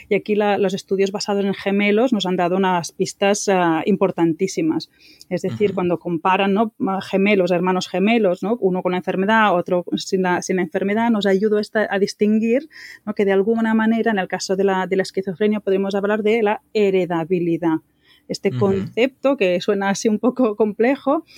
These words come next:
Speaker 1: pero que al final nos ayuda a entender, de acuerdo, de este, de este, de este, de esta enfermedad, de la esquizofrenia,
Speaker 2: Ujú.
Speaker 1: cuánto peso le podemos atribuir a los genes. Y esta, estos estudios nos ayudan a,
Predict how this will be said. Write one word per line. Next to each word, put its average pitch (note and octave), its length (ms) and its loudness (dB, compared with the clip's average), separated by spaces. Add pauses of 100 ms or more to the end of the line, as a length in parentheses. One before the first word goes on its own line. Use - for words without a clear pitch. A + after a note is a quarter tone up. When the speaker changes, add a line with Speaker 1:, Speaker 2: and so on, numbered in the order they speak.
(140)
Speaker 1:
pero G#3 140 -2
que G3 80 0
al F3+ 60 -4
final G3 260 0
nos A3+ 140 2
ayuda G#3 320 2
a A3 40 -2
entender, G3 360 0
de G3 100 -2
acuerdo, F#3+ 380 0
de G3+ 60 2
este, A#3 280 -2
de G3+ 80 -2
este, G#3+ 400 0
de G3 80 -4
este, - 180 -4 (160)
de F#3 60 -6
esta G3+ 140 -4
enfermedad, F#3+ 580 2
de B3+ 80 2
la G#3+ 80 4
esquizofrenia, A#3+ 800 0
Speaker 2:
Ujú. B2 340 -6
Speaker 1:
cuánto C4+ 520 0 (140)
peso B3+ 260 0
le C4 80 2
podemos A#3 320 0
atribuir A#3 580 0
a G#3 80 -2
los G3 160 0
genes. D3 400 -6
Y G3 60 2
esta, G3+ 400 -2
estos F3+ 420 -2
estudios A#3+ 380 0
nos A3+ 80 2
ayudan F#3+ 340 2
a, G3 320 0